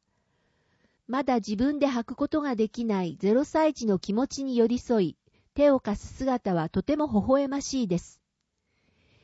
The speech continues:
異年齢児の関わりの中で、相手の視線に合わせる、一緒に歩くときには転ばないように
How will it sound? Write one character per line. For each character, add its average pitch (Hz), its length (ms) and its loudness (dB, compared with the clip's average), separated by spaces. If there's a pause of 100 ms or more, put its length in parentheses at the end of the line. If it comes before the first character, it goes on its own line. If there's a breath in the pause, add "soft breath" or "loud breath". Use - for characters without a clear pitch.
(160)
異 226 140 -2
年 302 280 0
齢 302 260 4
児 208 120 -4
の 196 140 4
関 202 300 0
わ 294 100 6
り 285 140 -2
の 269 140 -2
中 247 280 -2
で、 165 240 -4 (480)
相 262 220 -2
手 311 120 -4
の 294 140 0
視 - 200 -12
線 294 200 0
に 285 120 0
合 196 100 4
わ 233 100 2
せ 233 180 0
る、 170 200 -2 (540)
一 226 140 0
緒 320 240 2
に 311 140 -2
歩 302 220 2
く 277 100 -4
と 226 140 2
き 214 140 -6
に 208 140 2
は 175 260 0
転 240 220 8
ば 302 160 4
な 302 180 0
い 277 100 -2
よ 220 180 6
う 202 40 2
に 175 280 -4